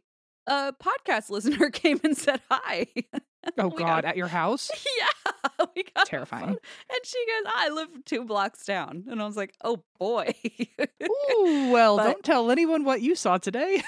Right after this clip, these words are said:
Speaker 2: <laughs>
Speaker 1: I know, right? I was like, "Okay, let's take a photo together," but, like, away from the number sign on my, you
Speaker 2: All
Speaker 1: know
Speaker 2: it
Speaker 1: what I mean?
Speaker 2: takes
Speaker 1: Like,
Speaker 2: is,
Speaker 1: face the
Speaker 2: is
Speaker 1: street. <laughs>
Speaker 2: all it takes is one person to just,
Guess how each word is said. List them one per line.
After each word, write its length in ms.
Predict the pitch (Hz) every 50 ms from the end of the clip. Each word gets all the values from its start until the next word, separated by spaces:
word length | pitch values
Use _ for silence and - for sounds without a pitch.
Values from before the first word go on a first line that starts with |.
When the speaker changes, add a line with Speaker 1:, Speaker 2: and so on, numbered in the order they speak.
| - 1077
Speaker 2:
<laughs> 200 | - - - -
Speaker 1:
I 100 | 294 294
know, 260 | 302 294 302 285 269 254
right? 180 | 247 247 254
I 140 | 254 247 226
was 100 | 254 247
like, 220 | 247 226 220 - - -
"Okay, 240 | 415 415 381 330
let's 240 | 277 277 302 - -
take 100 | 403 359
a 80 | 339 302
photo 200 | - 294 302 359
together," 240 | 285 233 202 185 175
but, 140 | 185 196 180
like, 240 | 202 214 - - _ _ _ _ _ _
away 320 | - 208 190 190 185 196 214
from 240 | - - 226 220
the 80 | 220 185
number 320 | 175 180 180 175 170 165
sign 380 | 160 - - 131 - - 151 160 - - - _
on 140 | - 180 160
my, 120 | 151 139 156
you 60 | 165 -
Speaker 2:
All 120 | 196 208
Speaker 1:
know 40 | 233
Speaker 2:
it 20 | 285
Speaker 1:
what 60 | 320
I 40 | 302
mean? 80 | -
Speaker 2:
takes 220 | - 262 254 214 190
Speaker 1:
Like, 80 | 247 226
Speaker 2:
is, 120 | 185 180 - -
Speaker 1:
face 240 | - - 226 247 -
the 60 | - 196
Speaker 2:
is 120 | 196 190
Speaker 1:
street. 320 | 180 180 175 - 285 - - - 247 - _ -
<laughs> 240 | - - 269 - -
Speaker 2:
all 140 | 208 233 262
it 60 | 254
takes 220 | - 285 262 -
is 180 | 285 269 240 208
one 300 | 202 196 190 185 196 196
person 840 | 170 - 190 190 180 - - 170 160 160 156 156 147 - - - - 185
to 140 | - - 190
just, 340 | 165 165 - 175 160 -